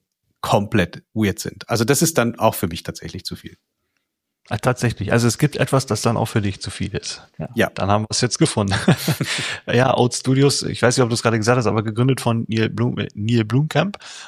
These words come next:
Speaker 2: Ähm, den kennt man. Ich habe jetzt hier in der ganzen Folge auch über Chappie geredet und er hat eben auch Chappie gemacht und District nine, auch ein sehr guter Film. Also wer da auch unbedingt mal ein bisschen Roboter und auch ein bisschen Action sehen möchte,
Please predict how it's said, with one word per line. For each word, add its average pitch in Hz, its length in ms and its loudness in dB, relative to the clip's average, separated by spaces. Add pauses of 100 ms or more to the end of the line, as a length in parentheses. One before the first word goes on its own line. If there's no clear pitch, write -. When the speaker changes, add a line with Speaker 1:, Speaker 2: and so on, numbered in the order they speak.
(100)
Speaker 2:
Ähm, 117 380 4
den 123 140 2
kennt 123 160 2
man. 120 160 2
Ich - 160 0
habe 120 180 2
jetzt - 200 -2
hier 107 220 0
in 101 180 -2
der 101 100 2
ganzen 113 260 0
Folge 113 320 4
auch 107 140 0
über 101 160 2
Chappie 110 340 0
geredet 104 460 2
und 95 200 -10
er 98 120 2
hat 95 120 -2
eben 92 160 -8
auch 92 140 -6
Chappie 104 360 2
gemacht 98 420 -2
und 101 240 -4
District 104 400 0
nine, 110 340 4 (140)
auch 127 200 4
ein 123 120 4
sehr 117 160 4
guter 117 260 0
Film. 110 320 2 (440)
Also 98 280 0
wer 107 100 6
da 104 260 4
auch 123 240 0
unbedingt 123 500 4
mal 113 140 2
ein 110 80 0
bisschen 113 420 0
Roboter 120 560 2
und 107 140 4
auch 107 60 4
ein 104 40 -4
bisschen 107 280 0
Action - 340 -4
sehen 107 260 2
möchte, 107 400 2